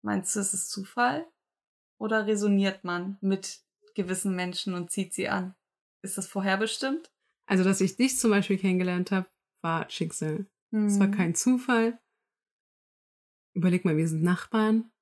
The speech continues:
Speaker 1: Ja.
Speaker 2: Wir waren zweitausendfünfzehn beide in Australien.
Speaker 1: Ja. Haben uns nicht gesehen.
Speaker 2: Hätten uns auch nicht wahrgenommen.
Speaker 1: Nee, aber wir haben die, die gleiche Route, glaub ich, sogar bereist, ne?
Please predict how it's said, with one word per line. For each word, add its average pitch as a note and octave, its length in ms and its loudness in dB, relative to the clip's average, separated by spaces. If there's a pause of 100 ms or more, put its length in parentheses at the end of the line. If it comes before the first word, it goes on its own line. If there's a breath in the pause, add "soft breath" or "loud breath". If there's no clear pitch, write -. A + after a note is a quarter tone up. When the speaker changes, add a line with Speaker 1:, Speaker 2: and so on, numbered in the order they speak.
(480)
Speaker 1:
Ja. F#3+ 260 -4 (340)
Speaker 2:
Wir F3+ 120 2
waren F3 480 0 (260)
zweitausendfünfzehn F#3+ 1300 0
beide F3+ 200 0
in E3 80 0
Australien. F#3 760 -2
Speaker 1:
Ja. G3+ 300 -4 (400)
Haben F#3+ 220 2
uns G3 140 2
nicht G#3 180 0
gesehen. G#3 440 0 (480)
Speaker 2:
Hätten F#3 200 0
uns E3+ 100 2
auch E3+ 80 0
nicht F3 140 0
wahrgenommen. F3+ 400 0 (100)
Speaker 1:
Nee, G#3 320 2 (120)
aber G3 220 0
wir G#3 80 4
haben G3+ 140 4 (160)
die, F#3+ 440 0
die G3 80 -4
gleiche A3+ 360 0
Route, B3 300 -4
glaub F#3 200 -2
ich, F#3 80 -6
sogar F#3 220 -4
bereist, F3+ 460 -4
ne? A3+ 180 -6